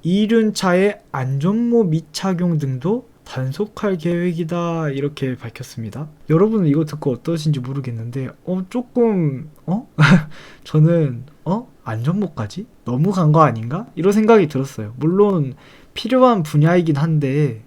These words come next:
너무 정밀하게 단속을 하는데, 이런 느낌을 받아서 이 인공지능을 활용하는 데 있어서 단속으로 너무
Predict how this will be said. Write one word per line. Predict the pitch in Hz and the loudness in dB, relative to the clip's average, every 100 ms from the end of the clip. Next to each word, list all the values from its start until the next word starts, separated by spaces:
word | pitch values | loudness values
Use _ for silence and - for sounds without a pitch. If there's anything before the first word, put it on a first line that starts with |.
| _ | _
너무 | 131 156 185 185 160 139 107 - - | 2 2 4 2 2 -2 -6 -16 -12
정밀하게 | - 135 175 262 233 | -4 0 2 2 0
단속을 | 151 131 135 180 165 | 0 -4 -2 -2 2
하는데, | 160 165 156 | 2 0 0
이런 | 160 139 160 | 0 0 0
느낌을 | 135 - 160 156 | 0 -4 -2 -2
받아서 | - 117 123 120 151 117 - _ | -2 -8 -8 -4 -4 -4 -10 _
이 | 160 | -2
인공지능을 | 139 156 196 233 220 220 220 190 | 2 4 4 4 2 2 2 2
활용하는 | 151 196 208 208 202 165 | 2 0 0 0 0 0
데 | |
있어서 | 123 113 147 139 160 117 110 | -2 -4 -6 -2 -2 -4 -10
단속으로 | - 135 147 156 240 247 226 220 | -6 0 2 2 2 2 4 4
너무 | 151 151 180 175 135 117 | 6 4 4 2 0 -6